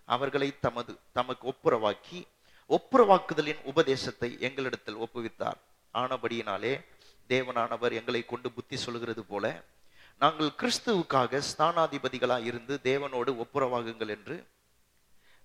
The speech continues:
மே-, கிறிஸ்துவின் நிமித்தம் உங்களை வேண்டிக் கொள்கிறோம். நாம் அவருக்குள் தேவனுடைய நீதி ஆகும்படிக்கு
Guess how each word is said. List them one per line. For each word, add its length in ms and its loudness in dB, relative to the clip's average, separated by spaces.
மே-, 300 -6
கிறிஸ்துவின் 500 -2
நிமித்தம் 440 2
உங்களை 340 4
வேண்டிக் 400 0
கொள்கிறோம். 480 -4
நாம் 280 6
அவருக்குள் 500 0
தேவனுடைய 520 -4
நீதி 300 -6
ஆகும்படிக்கு 760 -6